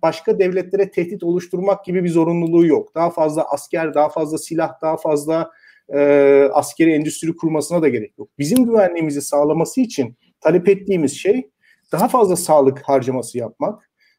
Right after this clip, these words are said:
e, sağlık sistemini daha fazla geliştirmek ve insanların hayatlarını daha fazla regüle edecek hamleler yapması. Dolayısıyla enteresan bir noktadayız.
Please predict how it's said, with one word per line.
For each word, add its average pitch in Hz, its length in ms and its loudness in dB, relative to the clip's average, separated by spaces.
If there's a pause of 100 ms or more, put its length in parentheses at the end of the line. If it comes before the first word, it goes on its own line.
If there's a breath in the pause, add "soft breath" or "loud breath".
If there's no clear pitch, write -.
e, 139 240 2
sağlık 165 380 2
sistemini 156 460 -2
daha 156 180 4
fazla 156 260 0
geliştirmek 127 760 -6 (360)
ve 175 300 0
insanların 180 600 0
hayatlarını 170 480 0
daha 214 180 4
fazla 139 520 2 (100)
regüle 143 320 2
edecek 147 480 -4 (260)
hamleler 190 480 2
yapması. 131 600 -4 (400)
Dolayısıyla 208 560 2
enteresan 214 520 4
bir 170 60 0
noktadayız. 113 580 -6